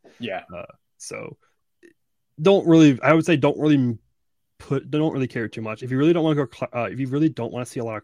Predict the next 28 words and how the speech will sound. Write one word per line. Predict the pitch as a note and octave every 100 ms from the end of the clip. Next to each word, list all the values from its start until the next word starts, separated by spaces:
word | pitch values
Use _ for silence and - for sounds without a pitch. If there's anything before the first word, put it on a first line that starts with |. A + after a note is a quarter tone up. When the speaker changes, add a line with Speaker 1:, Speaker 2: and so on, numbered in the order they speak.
| -
Speaker 2:
cl-, | A2 G#2
uh, | A2+ G#2 F#2+ _ _
clouds, | - - F#2+ G2 - _ _ _ _
crowds, | - D3 D#3 B2 G2 G2+ B2 - _ _ _ _ -
um, | A#2 A2+ G#2+ G#2 G2+ G2+ - _ _ -
it's | D3+ C3
probably | - - C#3+ D#3+
gonna | E3+ E3+ D#3
be, | B2+ C3 C3 -
<laughs> | -
and | A#2+ A#2+
I | A#2+
don't | G#2+
think | A2
it | G#2
really | G#2
matters | G#2 G2+ G#2 G#2+
at | G#2+
this | G#2
point. | A2+ A2
I |
think | A#2
it's | G#2+
gonna | A2+ G#2
be |
packed | G2+ G#2+ G#2+
everywhere, | A2 A#2 B2+ C3
but | A#2 A#2